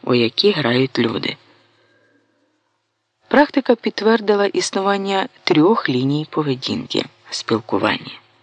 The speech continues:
які особливо виразно окреслюються під час бесіди. На рівних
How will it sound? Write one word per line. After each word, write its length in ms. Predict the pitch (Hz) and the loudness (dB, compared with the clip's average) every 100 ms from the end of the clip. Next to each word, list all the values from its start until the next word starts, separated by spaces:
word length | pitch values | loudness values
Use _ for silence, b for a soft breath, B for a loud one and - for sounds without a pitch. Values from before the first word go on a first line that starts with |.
| _ _ _ | _ _ _
які 300 | 131 120 - | -2 0 2
особливо 680 | 143 131 120 117 127 190 220 | 2 2 -2 0 2 4 2
виразно 580 | 185 120 110 113 113 - - | 2 0 -2 -2 -2 -4 -2
окреслюються 800 | 147 - 135 135 - 180 - 180 | -2 2 0 0 0 0 0 -4
під 220 | - - | -4 -2
час 240 | - 120 | 0 0
бесіди. 580 | 120 117 117 - - - - _ _ _ _ _ _ _ _ _ _ _ _ _ _ _ _ _ - | 0 -2 -2 -4 -4 -6 -8 _ _ _ _ _ _ _ _ _ _ _ _ _ _ _ _ _ -4
На 220 | 180 185 | 0 0
рівних 580 | 135 120 117 139 - | 0 0 0 0 -2